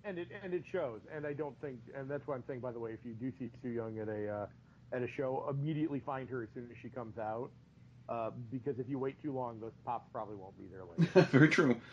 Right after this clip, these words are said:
Speaker 1: Uh,
Speaker 2: Although
Speaker 1: most
Speaker 2: I will make the announcement
Speaker 1: most of them were
Speaker 2: here.
Speaker 1: gone when I left.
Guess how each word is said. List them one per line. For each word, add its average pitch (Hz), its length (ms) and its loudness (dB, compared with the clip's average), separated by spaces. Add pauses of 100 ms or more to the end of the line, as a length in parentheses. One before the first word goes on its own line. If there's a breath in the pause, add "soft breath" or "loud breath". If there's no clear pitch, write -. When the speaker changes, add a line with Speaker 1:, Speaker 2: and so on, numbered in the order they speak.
Speaker 1:
Uh, 117 100 -2
Speaker 2:
Although 156 480 12
Speaker 1:
most - 80 10
Speaker 2:
I 139 120 12
will 147 200 12
make 151 200 12
the 151 80 12
announcement 139 420 12
Speaker 1:
most 131 100 6
of 175 60 12
them 147 80 12
were 131 60 12
Speaker 2:
here. 135 60 10
Speaker 1:
gone 156 280 0
when 127 100 -8
I 123 120 -6
left. 101 240 -14